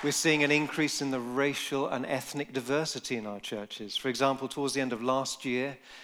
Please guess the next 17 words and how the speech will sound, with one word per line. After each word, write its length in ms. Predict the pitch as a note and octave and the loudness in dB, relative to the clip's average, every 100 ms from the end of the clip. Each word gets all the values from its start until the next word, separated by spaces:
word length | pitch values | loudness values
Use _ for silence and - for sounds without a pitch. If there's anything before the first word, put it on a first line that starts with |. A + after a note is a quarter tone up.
| - _ | -20 _
Masood, 580 | B2+ A#2 - D#3 E3 F3+ | -4 -2 -2 0 0 -2
an 220 | - B2 | -2 -4
Iranian 560 | A#2+ A#2+ C3 C3+ C3 B2+ | 0 2 2 2 0 0
man, 320 | B2 B2+ C#3 | 0 0 -2
went 180 | A#2 A#2 | -4 -4
to 100 | - | -4
Central 480 | - C3+ C#3+ - A#2+ | -2 -2 -2 -4 -2
Vineyard 360 | A#2+ A#2+ A#2 | -2 -2 -2
in 160 | A#2 A#2 | -2 -2
Northampton 720 | A2+ G#2 C3+ D#3 - E3+ F#3+ - - _ | -4 -4 -4 -4 -6 -10 -12 -16 -20 _
one 180 | B2 A#2+ | -6 -4
Sunday, 480 | - C3 B2 C#3+ E3 _ - | -2 -2 -2 -4 -6 _ -12
completely 540 | A#2+ - F3 D#3 C#3 | -6 0 0 0 -2
out 220 | C#3 B2+ | -2 -2
of 40 | B2 | -2
the 80 | |
blue. 340 | A2+ A2 A2 | -4 -4 -4